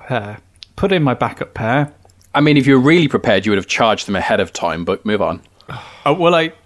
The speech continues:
Speaker 1: I, I did charge them, but I was just, it, th-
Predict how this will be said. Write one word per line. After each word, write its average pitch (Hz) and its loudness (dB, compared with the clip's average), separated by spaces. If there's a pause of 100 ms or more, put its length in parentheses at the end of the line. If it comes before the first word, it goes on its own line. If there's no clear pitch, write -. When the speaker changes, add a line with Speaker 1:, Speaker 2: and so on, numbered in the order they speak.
Speaker 1:
I, 135 -4
I 143 0
did 151 -2
charge 107 -4
them, 104 -6
but 104 -6
I 107 -6
was 101 -8
just, - -14 (260)
it, 117 -8 (200)
th- - -18